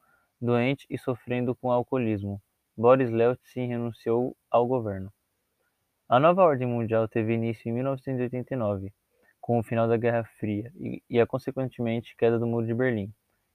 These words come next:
Este acontecimento sinalizava que havia apenas uma Alemanha, e não mais a bipolaridade,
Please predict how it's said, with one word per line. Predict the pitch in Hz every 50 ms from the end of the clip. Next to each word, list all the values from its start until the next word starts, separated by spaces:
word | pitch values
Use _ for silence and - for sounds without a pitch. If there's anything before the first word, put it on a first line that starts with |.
| _ -
Este | 139 135 -
acontecimento | 147 147 151 135 143 139 135 - 123 120 123 123 113 -
sinalizava | - - 117 117 120 123 120 117 110 107 113 110 120 120 107 101 101 - _ _ _ _ _ _ _ _
que | - 131
havia | 131 120 120 127 131 131 -
apenas | 131 123 - 139 139 143 139 127
uma | 135 139 143 143
Alemanha, | 147 151 151 139 123 110 104 98 95 - _ _ _ _ _ _ _
e | 113 120
não | 123 123 135
mais | 139 143 135 135
a | 135
bipolaridade, | 135 131 - - 131 131 131 135 139 127 113 101 98 98 - - -